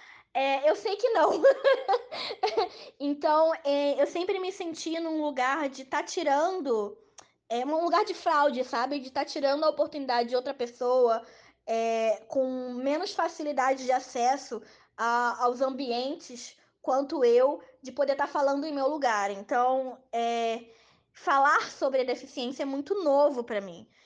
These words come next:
porque foi uma colega minha no Twitter <laughs> no Twitter que, conversando comigo, ela falou: "Não, você tem que falar assim, que você é deficiente, tem que se posicionar assim, porque a gente tem que normalizar essas deficiências que ninguém vê." Porque existem vários,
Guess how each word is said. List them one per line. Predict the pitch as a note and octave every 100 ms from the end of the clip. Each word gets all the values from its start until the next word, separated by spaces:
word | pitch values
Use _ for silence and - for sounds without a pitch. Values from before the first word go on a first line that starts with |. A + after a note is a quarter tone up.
| _ _
porque | - A#3 - - A#3 A3+
foi | A3+ B3+
uma | B3+ C#4
colega | C4+ C#4 C#4 E4+ F4
minha | D4 C#4 C#4 C#4+ C#4
no | B3+ A#3+
Twitter | A#3+ D4 C4+ C4 C4 D4+ D#4+ - _ _ _
<laughs> | F#4+ F#4 E4+
no | C#4
Twitter | C4+ C#4 B3+ B3+ C4+ D4+
que, | - C4 C4 C4 - - _ -
conversando | C#4+ D4 - D4+ D4
comigo, | E4+ C#4+ C#4+
ela | D4
falou: | E4 F4+
"Não, | F4+ F4
você | F#4+ F#4
tem | F4
que | -
falar | E4+ D#4+
assim, | G4 - F#4+ F4 F#4+
que |
você | D#4 D4
é | C4+
deficiente, | B3 B3 - A#3+ A#3+ C#4+ - - - _ -
tem | D4+
que | D4+
se |
posicionar | - D#4+ C#4+ E4 D#4 E4
assim, | E4+ F#4+ F4
porque | E4+ E4+
a | D4
gente | D4+ C#4+
tem | E4+
que | F4
normalizar | F4 F4+ F4 F4+ D4 D4+
essas | F#4 D#4
deficiências | B3+ A#3+ A#3+ B3 C4+ D4+ D4 - - -
que | F4
ninguém | D#4 E4 F4
vê." | F4 D#4+ D4 D4 - _
Porque | -
existem | D4+ E4+ F4 F4
vários, | E4 F4 G#4+ G4+